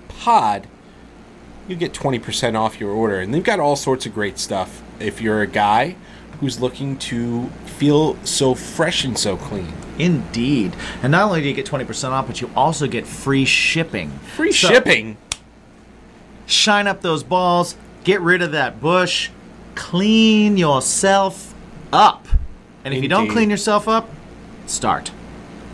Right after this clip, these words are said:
Speaker 1: Yeah.
Speaker 2: Bacon Pod, twenty percent off, free shipping. Check it out.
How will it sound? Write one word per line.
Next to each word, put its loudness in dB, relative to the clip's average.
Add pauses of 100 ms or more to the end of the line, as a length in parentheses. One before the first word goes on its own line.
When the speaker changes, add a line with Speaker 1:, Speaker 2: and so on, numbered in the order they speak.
Speaker 1:
Yeah. 0 (100)
Speaker 2:
Bacon -6
Pod, -4
twenty -8
percent -4
off, 0
free 4
shipping. 0 (280)
Check 2
it 4
out. 2